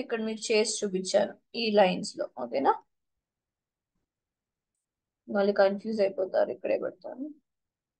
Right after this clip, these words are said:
Okay, fine, that's it guys. So మీరు ఇప్పుడు user variable గురించి, ఆ, నేర్చుకున్నారు. So next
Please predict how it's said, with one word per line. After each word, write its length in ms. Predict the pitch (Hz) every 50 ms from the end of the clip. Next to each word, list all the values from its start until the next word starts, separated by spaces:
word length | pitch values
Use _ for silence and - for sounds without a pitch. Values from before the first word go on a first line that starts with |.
| _ _ _ _ _ _ - _ _ _ _ _ _ _ _ _ _ _ _ _ _ _ _ _ _ _ _ _ _ _ _ _ _ _ _ _ _ _ _ _ _ _ _ _ _ _ _ _ _ _ _ _ _ _ _ _ _ _ _ _ _ _ _ _ _ _ _ _ _ _ _ _ _ _ _ _ _ _ - 240
Okay, 180 | 240 269 320 339 339 339 - -
fine, 320 | 254 240 254 302 349 381 370 - - - 285 285 _ _ _ _ _ _ _ _ _ _ _ _ _ _ 226
that's 220 | 233 226 220 - 226 202
it 80 | 196 - -
guys. 200 | 190 - 208 - - - _ _ _ _ _ _ _ -
So 80 | - 302 277
మీరు 140 | 277 277 277 294
ఇప్పుడు 180 | 294 302 285 285 277
user 400 | 277 277 285 277 277 320 330 311 285 269
variable 500 | 254 254 254 262 269 269 262 277 277 277 240 262
గురించి, 460 | 254 254 247 240 240 - - 285 269 262 262 254 254 233 - - - 226
ఆ, 20 | 226 226 220 220 214 208 202 208 202 214 214
నేర్చుకున్నారు. 680 | 214 214 214 208 - - 233 214 208 202 202 214 302 453 494 - _ _ _ _ _ _ _ -
So 80 | - 277 254 247 240 240
next 400 | 254 269 262 - - - -